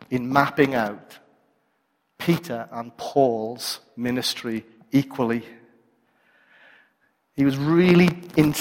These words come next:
intentional about how he shaped the story around Peter and Paul, 'cause it's both and. I love that.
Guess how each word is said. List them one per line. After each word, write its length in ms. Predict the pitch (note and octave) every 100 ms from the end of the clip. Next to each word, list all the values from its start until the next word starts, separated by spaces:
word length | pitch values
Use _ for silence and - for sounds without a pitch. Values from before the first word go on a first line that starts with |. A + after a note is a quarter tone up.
| - - - -
intentional 1120 | D3 - - D3 C#3+ - C#3+ A#2+ G2+ - _ _ _ _ _ _ _ _ -
about 360 | A#2+ A#2 A2
how 220 | - B2 B2
he 120 | A#2+
shaped 540 | - B2 A#2 - - - -
the 60 | B2+
story 520 | - C3+ B2 B2 A2+
around 380 | A2 G#2+ A2 A2
Peter 320 | A2+ - G#2+
and 260 | G#2 G2+
Paul, 500 | - A#2 G#2+ A2 G#2+ _ _ _ _ _ _ _ _ -
'cause 160 | C3+ A#2+
it's 120 | -
both 400 | A2 A#2+ A#2 A2
and. 440 | A2 A2 G#2+ G2 - _ _ _ _ _ _ - - - - _ _ _ _ _ _ _ -
I 80 | C3
love 320 | B2+ B2+ A2+
that. 260 | G#2+ G2+